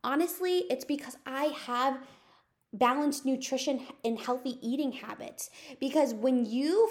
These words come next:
fuel your body properly for you, when you are getting enough of the vitamins and minerals, carbohydrates, proteins, and fats, when you are getting all the nutrients that your body needs, your body's gonna be happy and it's gonna show you that.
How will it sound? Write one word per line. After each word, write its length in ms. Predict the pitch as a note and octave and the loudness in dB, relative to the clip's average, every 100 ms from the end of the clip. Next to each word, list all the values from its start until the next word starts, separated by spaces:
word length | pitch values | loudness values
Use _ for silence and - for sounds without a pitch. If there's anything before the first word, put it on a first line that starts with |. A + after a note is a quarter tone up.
| - | 2
fuel 220 | C4 D4 | -2 2
your 160 | C#4 B3 | 2 2
body 240 | A#3+ B3+ | 2 2
properly 540 | B3+ G#3 G#3+ A#3 A#3+ | -2 -6 -2 0 -2
for 160 | A3+ A3 | -2 -6
you, 360 | G3 - - - - - | -6 -8 -10 -16 -20 -8
when 180 | - B3 | 2 2
you 240 | A#3 D4+ - | 2 -2 -2
are 140 | D#4+ D#4 | -2 2
getting 280 | C4+ C4 - | 2 0 0
enough 400 | B3 G#3+ G#3+ A#3 | 0 2 0 -2
of 140 | G#3+ | -2
the 80 | G#3 | 0
vitamins 560 | G3+ F#3+ B3+ C#4 C#4+ | 2 0 0 0 2
and 180 | B3 A3 | 2 0
minerals, 480 | G#3 A3 A3+ A#3+ A#3+ | -2 -2 0 0 -2
carbohydrates, 840 | - G#3+ G#3+ - A#3+ A#3+ B3+ B3+ - | -2 -4 -4 -2 0 2 2 0 -2
proteins, 480 | - A#3+ B3 C4 | 0 0 0 -2
and 140 | A3+ G3 | -2 -4
fats, 340 | G#3+ G#3+ - - - - | -6 -6 -12 -20 -18 2
when 160 | B3 | 4
you 100 | D4 | 4
are 120 | G#4 F4 | 2 4
getting 260 | C4 C#4 | 2 2
all 140 | - B3 | 0 2
the 120 | A3 | 2
nutrients 560 | G#3+ A3 - C4+ C#4 - | 0 -2 -4 -4 -4 -2
that 180 | - | -2
your 140 | G#3+ A#3+ | 2 2
body 340 | G#3 G#3 A#3+ | 2 2 0
needs, 480 | G3+ F#3+ B3 C#4+ - - _ _ _ _ _ _ _ | 0 0 0 0 -4 -16 _ _ _ _ _ _ _
your 120 | B3 | 0
body's 320 | A3 A3 C4+ | 2 0 0
gonna 160 | C4+ C4+ | 0 -2
be 120 | A3+ | -2
happy 580 | - - F#3+ C4+ D4 - | -4 -8 -4 -2 -2 -2
and 80 | A3+ | -6
it's 100 | G#3+ | -4
gonna 140 | A#3 G3 | -4 -4
show 260 | - G3 | 0 0
you 180 | G3 F3 | 0 -4
that. 260 | - - | -6 -12